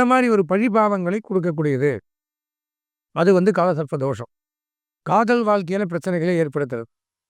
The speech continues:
திருமண தடையை உண்டாக்கக்கூடியது. இதெல்லாம் கால-, காலம்னா யமனுக்கு பேரு.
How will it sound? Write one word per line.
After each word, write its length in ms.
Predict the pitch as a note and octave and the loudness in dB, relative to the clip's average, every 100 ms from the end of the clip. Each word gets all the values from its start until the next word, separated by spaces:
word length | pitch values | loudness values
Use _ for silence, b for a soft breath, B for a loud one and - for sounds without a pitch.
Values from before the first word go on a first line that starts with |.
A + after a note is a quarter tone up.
| _ _ _ - | _ _ _ 4
திருமண 260 | G3+ B3 B3 | 6 6 4
தடையை 380 | F3+ G3+ A#3+ A#3+ | 0 0 2 4
உண்டாக்கக்கூடியது. 720 | G#3 F#3+ F#3 D3 D3+ C#3+ A#2 B2 - | 2 2 0 -2 -6 -6 -6 -10 -8
இதெல்லாம் 440 | E3 D#3+ E3 A#3+ - _ _ _ - | -2 2 2 0 -6 _ _ _ -4
கால-, 300 | F3+ A3 G#3 D3 | 0 0 0 -2
காலம்னா 440 | F3 G3 F#3+ A3+ | -2 -2 0 -2
யமனுக்கு 400 | G#3 F#3 G#3 E3 | 0 0 0 0
பேரு. 160 | D#3+ | -2